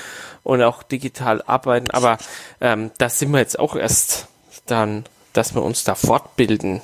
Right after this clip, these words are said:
wie man mit Mebis denn gescheit arbeitet.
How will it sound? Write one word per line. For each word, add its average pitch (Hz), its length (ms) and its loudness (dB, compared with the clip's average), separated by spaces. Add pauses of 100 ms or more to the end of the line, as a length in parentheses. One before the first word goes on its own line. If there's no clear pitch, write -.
wie 120 100 -4
man 110 160 0
mit 104 220 -4
Mebis 110 380 4
denn 90 180 -2
gescheit 95 480 0
arbeitet. - 760 0